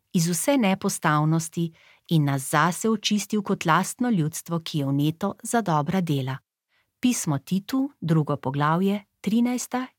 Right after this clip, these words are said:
in štirinajsta vrsta. Jezus je prvič prišel,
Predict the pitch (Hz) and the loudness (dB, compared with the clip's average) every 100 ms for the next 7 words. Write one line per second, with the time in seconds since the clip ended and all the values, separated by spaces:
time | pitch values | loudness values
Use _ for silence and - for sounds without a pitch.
0 | _ 254 247 - 165 165 160 165 165 190 | _ -2 -2 -2 0 0 0 0 -2 -6
1 | 156 147 - - 139 _ _ _ _ _ | -6 -8 -8 -10 -12 _ _ _ _ _
2 | _ _ - - - _ _ _ _ - | _ _ -20 -20 -20 _ _ _ _ 0
3 | 247 302 254 - 170 - 226 202 170 - | 4 4 2 0 0 2 2 2 0 -2
4 | 147 - 180 175 | 0 2 2 2